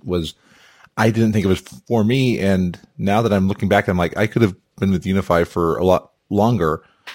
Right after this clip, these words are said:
But I, I wonder, do you think Ubiquiti is going for a, for both the enterprise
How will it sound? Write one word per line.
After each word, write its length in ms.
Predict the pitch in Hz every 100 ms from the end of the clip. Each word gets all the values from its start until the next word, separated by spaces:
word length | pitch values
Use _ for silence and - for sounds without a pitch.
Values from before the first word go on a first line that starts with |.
| - _ _ -
But 100 | 107
I, 200 | 110 - -
I 120 | 120
wonder, 540 | 120 143 156 110 82 92 _ _ _ _ -
do 60 | 151
you 20 |
think 160 | 175
Ubiquiti 380 | 143 143 143 131
is 160 | 107 90
going 260 | 110 113
for 340 | 104 107 98 -
a, 360 | 98 90 82 _ _ _ _ _ _ _ _ _ _ -
for 100 | 101
both 280 | 117 113 -
the 260 | 107 101
enterprise 560 | 127 120 110 107 110